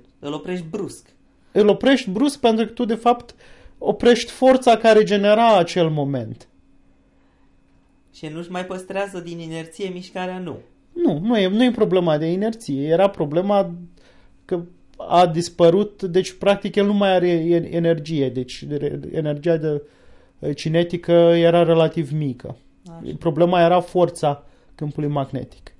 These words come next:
Speaker 2: Ori soluția asta se știa, dar este relativ neatractivă, că presupune să aplici un câmp magnetic foarte intens într-un puls foarte scurt.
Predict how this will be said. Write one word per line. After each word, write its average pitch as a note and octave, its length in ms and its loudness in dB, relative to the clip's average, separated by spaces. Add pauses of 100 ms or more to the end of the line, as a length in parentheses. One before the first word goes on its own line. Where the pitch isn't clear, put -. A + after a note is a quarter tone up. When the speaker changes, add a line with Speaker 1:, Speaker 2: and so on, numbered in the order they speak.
(360)
Speaker 2:
Ori F3 220 2
soluția A3+ 380 2
asta A#3 220 2
se G#3+ 180 0
știa, E3 420 0
dar A3 220 4
este G#3+ 300 2
relativ G#3 440 2
neatractivă, F#3+ 1000 -2 (420)
că G3 380 4
presupune G3 600 0
să A#3+ 140 0
aplici A3 320 0
un G#3 200 -4
câmp G#3+ 220 -2
magnetic G#3+ 520 -2
foarte G#3+ 340 2
intens E3+ 440 0
într-un F#3 260 -6
puls G#3 280 -6
foarte F#3+ 320 -2
scurt. - 540 -12